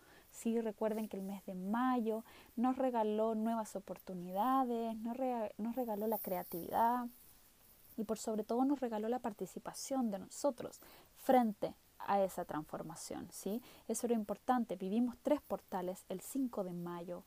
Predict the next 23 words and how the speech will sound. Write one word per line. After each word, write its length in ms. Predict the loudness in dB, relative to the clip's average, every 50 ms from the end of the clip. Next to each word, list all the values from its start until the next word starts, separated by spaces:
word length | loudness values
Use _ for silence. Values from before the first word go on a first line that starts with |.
| -18 -20 -20 -20 -20 -20 -20 -20 -16 0 4
el 160 | 4 4 4
catorce 520 | 4 0 0 6 6 6 6 6 2 -2
de 120 | 0 0 0
mayo 460 | 0 0 0 0 -2 -2 -2 -2 0
y 100 | 0 2
el 120 | 2 2
último 340 | 0 0 0 2 2 2 2
fue 220 | 0 0 -2 0 2
el 100 | 2 2
veintitrés. 840 | 2 2 0 0 -2 -6 -6 -4 -6 -4 -4 -4 -6 -8 -12 -18 -18 _ _ -20 -20 -12 -4
Bueno, 360 | 0 2 2 2 0 -4 -8 -8 -6
en 140 | -4 -2
la 80 | -2 -4
astrología 560 | -2 -4 -4 -4 -4 -6 -6 -4 -2 -2 -2
también 340 | -2 -2 -4 -4 -4 -4 -6
tuvimos 400 | -4 -6 -6 -4 -6 -6 -8 -8
eventos 380 | -8 -8 -8 -10 -10 -10 -10 -10
importantes, 840 | -12 -10 -10 -12 -12 -2 0 2 2 2 0 -2 -2 -2 -2 -2 -4 -8 -18 -16 -16 -16 -16 -18 -18 -8 -2
em, 480 | -2 0 0 0 -2 -2 -4 -4 -6 -6 -4 -2
una 220 | 0 0 0 2
luna, 380 | 4 6 6 8 6 6 4 2
un 160 | 2 2 0
eclipse, 840 | -2 2 4 4 4 4 2 -2 -6 0 4 4 4 4 2 0